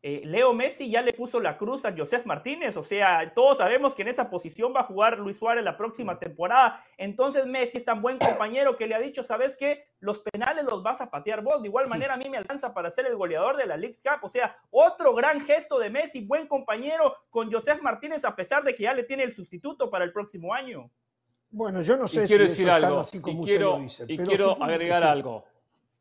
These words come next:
Speaker 2: Sí.
Speaker 4: Hay alguien que también menciona, alguien que también merece su mérito por esto, esta levantada del equipo, sin dudas, es el Tata Martino.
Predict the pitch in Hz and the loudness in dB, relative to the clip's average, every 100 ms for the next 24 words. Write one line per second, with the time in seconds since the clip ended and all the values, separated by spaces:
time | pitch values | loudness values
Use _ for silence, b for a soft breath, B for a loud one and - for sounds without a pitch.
0 | _ _ _ - 180 208 208 190 175 165 | _ _ _ 4 8 8 6 4 0 -2
1 | 180 175 165 - 185 175 165 - 175 190 | -2 -4 -6 -4 -2 0 0 4 4 4
2 | 170 160 160 165 156 165 160 - 143 165 | 4 4 6 6 6 6 2 -2 -4 -6
3 | 170 160 131 147 156 - 156 151 156 139 | -6 -6 -8 -6 -6 -2 2 2 0 0
4 | 156 143 135 143 143 131 127 160 151 135 | 0 2 2 6 6 6 6 2 2 -12
5 | 135 131 151 135 - _ _ _ - - | -14 -10 -6 -6 -8 _ _ _ -8 -2
6 | 131 147 143 139 123 123 120 104 87 | 0 4 4 4 4 2 -4 -4 -8